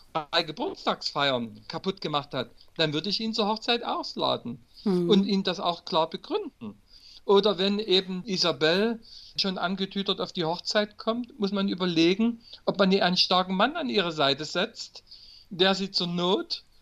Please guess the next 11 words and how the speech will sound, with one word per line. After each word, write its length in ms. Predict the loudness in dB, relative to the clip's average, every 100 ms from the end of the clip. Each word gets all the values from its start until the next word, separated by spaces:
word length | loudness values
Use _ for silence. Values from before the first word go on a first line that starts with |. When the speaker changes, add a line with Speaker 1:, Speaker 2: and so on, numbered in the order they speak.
| -4
Speaker 1:
außer 280 | 0 0 -2
Gefecht 460 | -8 -6 -6 -8
setzt. 400 | -6 -6 -6 -20 -20 _ _ _ _ _ _ _ _ -20 -18 -16 -16 -12 -2
Speaker 2:
Tipps 340 | -2 -2 -2
wie 180 | 0 2
diese 520 | 2 2 0 0 0 -2 -10 -18 _
gibt's, 360 | -2 -2 -2 -4
äh, 220 | -2 -2 2
en 260 | 4 6
masse 340 | 6 4 2 0
noch 200 | 0